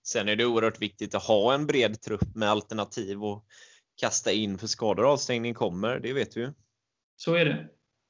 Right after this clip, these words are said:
Speaker 2: Nej, men oerhört skönt och det som du, jag har ju skrivit under på det du sa inledningsvis, liksom att man är ju knäpp i huvudet.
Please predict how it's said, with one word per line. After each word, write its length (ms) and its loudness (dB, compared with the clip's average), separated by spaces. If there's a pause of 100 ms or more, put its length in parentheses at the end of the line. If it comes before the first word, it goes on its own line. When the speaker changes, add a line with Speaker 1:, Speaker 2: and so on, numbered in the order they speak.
(1600)
Speaker 2:
Nej, 220 6
men 400 6
oerhört 280 6
skönt 440 2
och 60 0
det 120 2
som 180 -2
du, 80 2
jag 80 4
har 100 4
ju 160 2
skrivit 360 2
under 280 2
på 100 -2
det 120 6
du 100 2
sa 280 2
inledningsvis, 960 -2
liksom 260 -4
att 120 -4
man 120 0
är 60 2
ju 100 0
knäpp 400 -2
i 20 0
huvudet. 560 -4